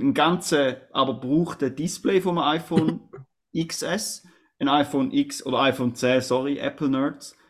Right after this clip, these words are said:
Display, aber wo verbrochen ist. Dann ein E F X zwanzig T T L <coughs> Blitz <coughs> Plus von Fujifilm, sensationelles Angebot, den gibt's fast nie, plus,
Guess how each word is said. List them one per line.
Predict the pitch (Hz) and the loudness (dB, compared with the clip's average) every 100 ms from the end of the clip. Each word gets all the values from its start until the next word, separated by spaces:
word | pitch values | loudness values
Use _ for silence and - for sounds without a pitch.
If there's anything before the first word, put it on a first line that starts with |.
| _ - | _ -6
Display, | 165 - 160 | -4 0 2
aber | 139 120 | 2 0
wo | 120 | -2
verbrochen | 123 117 156 - 180 | -2 0 -2 -2 -4
ist. | 208 - - _ - _ - | -4 -6 -18 _ -20 _ 0
Dann | 160 | 2
ein | 160 151 139 - _ _ _ - | 4 2 0 -6 _ _ _ 2
E | 160 170 | 4 4
F | 151 151 - | 0 -2 -6
X | - 165 - | -6 -6 -8
zwanzig | 175 139 143 143 - | -2 4 4 2 -4
T | - 156 175 | 0 0 2
T | 160 | 2
L | 156 160 196 - _ _ | 2 2 -6 -12 _ _
<coughs> | _ _ - | _ _ 2
Blitz | 160 220 - - - 262 - - 240 - _ | 2 2 -2 -6 2 4 6 4 2 0 _
<coughs> | - 160 123 120 | -4 0 0 0
Plus | - 196 262 - - - _ _ _ _ _ | 6 6 6 2 -8 -12 _ _ _ _ _
von | - | -2
Fujifilm, | 139 180 180 185 190 226 247 - | 2 0 0 -2 0 0 -2 -4
sensationelles | - 170 - - 156 160 165 | 2 4 2 0 0 2 0
Angebot, | 156 160 170 170 | 0 0 -2 0
den | 131 | 0
gibt's | 131 131 - | 2 -2 -6
fast | - 143 - | -4 -4 -2
nie, | 143 160 214 - _ | -2 -2 -4 -14 _
plus, | - 226 254 - - | 6 6 6 0 -8